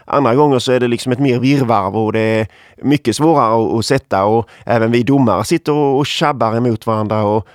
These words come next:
och, om det var, var felet är, så att säga.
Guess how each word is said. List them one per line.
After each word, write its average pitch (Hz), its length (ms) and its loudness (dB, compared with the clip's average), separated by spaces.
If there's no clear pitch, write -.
och, - 540 -10
om 113 140 2
det 113 140 0
var, 104 300 0
var 104 200 -2
felet 113 420 -2
är, 117 120 0
så - 100 -10
att - 100 -10
säga. 82 260 -6